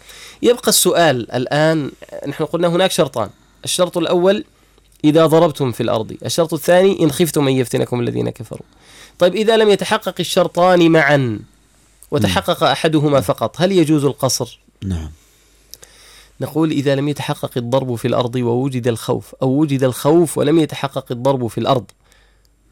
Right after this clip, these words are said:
Speaker 1: هل يجوز بموجب ذلك القصر؟ يجيب ابن القيم رحمه الله تعالى على هذا، فيقول في زاد المعاد: "وكان من هديه صلى الله عليه وآله وسلم في صلاة الخوف أن أباح الله سبحانه وتعالى قصر أركان الصلاة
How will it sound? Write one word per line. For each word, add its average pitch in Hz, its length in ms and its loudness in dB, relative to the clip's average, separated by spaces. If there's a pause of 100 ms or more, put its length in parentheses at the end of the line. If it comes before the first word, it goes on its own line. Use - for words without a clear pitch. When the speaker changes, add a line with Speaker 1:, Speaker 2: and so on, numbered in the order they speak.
(160)
Speaker 1:
هل 156 280 2 (200)
يجوز 131 580 0
بموجب 131 460 0
ذلك 127 440 0
القصر؟ 160 500 -4
يجيب 147 400 -2
ابن 139 120 -2
القيم 143 400 -2
رحمه 123 280 -6
الله 127 200 -2
تعالى 135 260 -6
على 113 200 -4
هذا، 107 320 -8 (600)
فيقول 147 640 2
في 123 340 -6
زاد 123 220 2
المعاد: 107 420 -4
"وكان 139 440 0
من 131 140 0
هديه 131 440 -2
صلى 143 280 -2
الله 120 300 -2
عليه 110 260 -6
وآله 117 220 -8
وسلم 139 320 -4
في 123 120 -8
صلاة 127 300 -6
الخوف - 260 -16 (720)
أن 202 180 2
أباح 185 420 4
الله 170 400 2
سبحانه 147 580 0
وتعالى 143 400 2
قصر 175 460 2
أركان 160 540 0
الصلاة 147 600 2